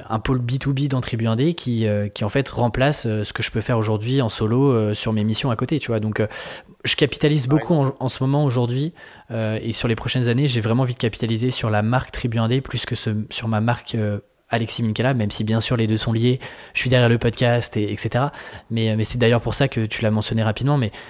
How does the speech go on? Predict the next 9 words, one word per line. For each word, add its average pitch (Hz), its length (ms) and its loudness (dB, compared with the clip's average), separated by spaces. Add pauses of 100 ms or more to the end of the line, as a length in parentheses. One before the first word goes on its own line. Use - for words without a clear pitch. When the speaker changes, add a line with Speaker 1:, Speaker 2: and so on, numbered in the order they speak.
(160)
Speaker 1:
effectivement, 135 420 0
avant, 123 220 2
tout - 220 -6
était 120 140 0
sur 117 140 0
alexis 110 280 -2
minkela 107 280 0
point 107 140 -2
com, 139 280 0